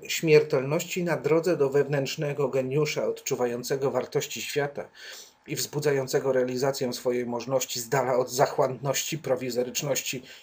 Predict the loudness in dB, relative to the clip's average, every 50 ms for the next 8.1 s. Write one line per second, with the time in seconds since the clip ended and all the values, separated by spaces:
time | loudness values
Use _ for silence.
0 | -6 0 2 2 4 4 2 2 0 -2 -6 -8 -8 -12 -12 -16 -20 _ _ -18
1 | -18 -18 -18 _ _ _ _ _ _ _ _ -20 -20 -20 -20 _ _ _ _ _
2 | -20 -20 -20 -20 -20 -20 -16 8 10 10 10 10 8 4 0 4 4 4 6 6
3 | 6 4 4 2 -2 4 4 4 4 4 2 -2 -2 -2 0 -2 -2 -4 -6 -10
4 | -16 -18 _ _ _ -18 -18 -18 -12 -10 -4 -2 -2 -2 0 0 0 0 0 0
5 | 2 4 4 4 6 4 4 4 4 0 2 4 6 8 8 8 6 4 2 0
6 | -2 -2 -4 -4 -6 -6 -8 -12 -16 -16 -16 -2 2 2 4 4 2 0 2 2
7 | 2 4 4 4 4 4 4 2 2 0 -2 -2 -4 -4 -4 -2 -4 -4 -4 -8
8 | -10